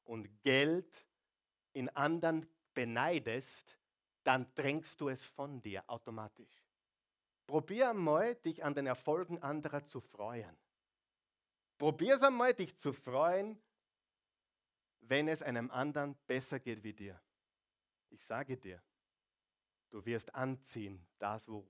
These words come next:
worüber du dich freust. Hundertprozentig. Ja, das geht in eine bisschen andere Richtung jetzt, als ich wollte, aber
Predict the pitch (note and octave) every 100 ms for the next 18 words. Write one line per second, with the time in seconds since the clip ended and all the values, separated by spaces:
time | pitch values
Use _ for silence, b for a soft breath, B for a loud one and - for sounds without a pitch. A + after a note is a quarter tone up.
0 | _ G#2+ G#2+ A#2 A2 G#2+ G2 F#2 - G2
1 | G2 - _ _ _ _ _ _ _ _
2 | - C#3 C3 - G2 - G2 _ _ _
3 | _ _ _ _ _ _ _ _ _ _
4 | _ _ _ _ _ _ _ _ _ G#2
5 | G2 A2+ - C3+ C#3 A#2 A#2+ A#2 A#2 A2
6 | A#2+ G#2+ G2+ G2 F#2+ F#2+ _ G#2+ G#2 G2
7 | F#2